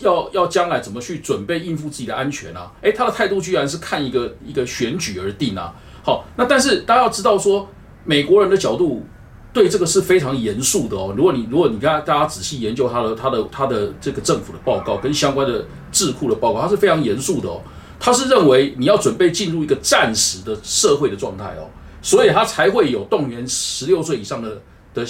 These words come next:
的这个青少年，才会有必须控制资讯的流通，所以必须控制媒体，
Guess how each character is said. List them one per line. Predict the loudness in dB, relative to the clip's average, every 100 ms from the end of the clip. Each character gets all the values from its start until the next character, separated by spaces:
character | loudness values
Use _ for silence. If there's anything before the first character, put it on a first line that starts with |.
| -4
的 | -6
这 | -4
个 | -6
青 | -4 -4
少 | -2 -4
年， | -6 -14 -18 -20 -20 -8
才 | 0 2
会 | 4 4
有 | 2 -6 -18 -20 -10
必 | -4
须 | -2 -4
控 | -4 -2 -2
制 | -2 -4 -4 -8 -14
资 | -6 -2
讯 | -2 -2 -4 -10 -20 -6 0
的 |
流 | 2 4 2
通， | 0 2
所 | 0
以 |
必 | 0
须 | -2
控 | 0 0
制 | 0
媒 | 0 0 0
体， | -4